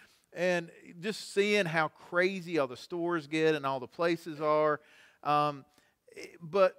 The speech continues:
there's something special when you really take time and you think about a gift that you're gonna give someone. When it's handpicked out, it's not just something generic. When you take time and you handpick a gift for someone you love,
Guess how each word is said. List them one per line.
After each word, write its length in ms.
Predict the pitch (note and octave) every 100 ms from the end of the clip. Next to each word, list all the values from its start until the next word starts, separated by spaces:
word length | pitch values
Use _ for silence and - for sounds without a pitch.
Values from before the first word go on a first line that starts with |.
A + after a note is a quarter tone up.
| F3
there's 240 | F#3+ -
something 460 | - B3+ C#4+ B3+ G#3
special 680 | - E3 D#3 - C3+ B2+ B2+
when 220 | D3 D#3 D#3+
you 240 | G3 G#3
really 500 | F3 F#3 F#3 F3+ D#3+ - _ _
take 300 | - F#3+ G#3+
time 480 | - D#3+ C#3+ C#3 C#3 - - - -
and 160 | C#3+ D#3+
you 100 | F#3+
think 260 | G3 F#3
about 260 | E3 D3+ C#3
a 40 |
gift 320 | B2+ C3 C3 -
that 100 | A2+
you're 120 | B2
gonna 220 | A#2+ A2+
give 200 | A2+ A2
someone. 380 | - A#2+ D2+ - _ _ _ _
When 140 | D#3+
it's 160 | D#3+ -
handpicked 640 | D#3+ F3 F#3+ F#3 F#3 -
out, 220 | B2 A#2+ C3+
it's 140 | -
not 200 | D#3 E3+
just 140 | D3+
something 320 | - D3+ D#3+ C#3
generic. 460 | B2+ B2+ B2+ B2+ -
When 280 | C#3 C#3 - - -
you 220 | D#3+ F3+
take 340 | E3+ - G3+ D#3+
time 420 | F3+ F3+ F3+ E3+
and 200 | D3+ D3+
you 460 | - D3+ F3 E3+ D#3+ - _ _ - -
handpick 560 | F#3 G#3 G#3 G3 F#3
a 60 | D#3+
gift 340 | C3 C#3+ C3+
for 100 | C#3+
someone 540 | B2+ D#3 C#3+ C#3 C3+ C3
you 160 | B2+ B2 B2
love, 400 | B2+ A#2 -